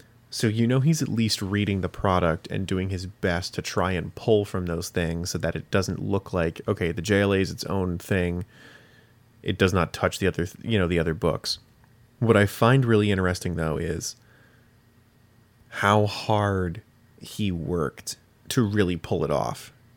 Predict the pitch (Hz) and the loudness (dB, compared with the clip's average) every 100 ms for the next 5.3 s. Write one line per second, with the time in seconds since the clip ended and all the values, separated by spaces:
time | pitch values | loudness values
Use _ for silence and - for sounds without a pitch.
0 | _ _ - - 110 113 107 98 - 107 | _ _ -8 0 4 6 6 4 0 2
1 | 98 92 90 85 98 - 127 - 127 - | 2 0 -2 -2 -2 -2 -4 -2 -6 2
2 | 117 120 110 101 85 - - _ _ _ | 4 6 4 0 0 -4 -10 _ _ _
3 | _ _ - 107 92 - 87 65 - 80 | _ _ -2 0 0 0 -2 -2 -4 -6
4 | - _ - 92 87 - 95 92 - 101 | -6 _ -6 -2 -2 0 0 0 -2 0
5 | 85 - | 0 0